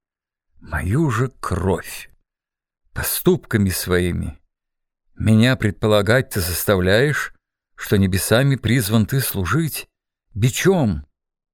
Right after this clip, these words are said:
отмщением за мои грехи. Иначе непонятно, почему столь низкие, распутные влечения, столь грубый, грязный, мерзкий образ жизни,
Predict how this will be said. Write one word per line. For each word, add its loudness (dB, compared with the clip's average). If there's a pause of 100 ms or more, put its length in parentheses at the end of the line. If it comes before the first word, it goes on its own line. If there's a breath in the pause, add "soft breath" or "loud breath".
(100)
отмщением 0
за 0
мои 0
грехи. -4 (640)
Иначе -2
непонятно, 0
почему 0
столь 0
низкие, 0
распутные 0
влечения, -2 (580)
столь 0
грубый, 2
грязный, 2
мерзкий 0 (340)
образ 2
жизни, -4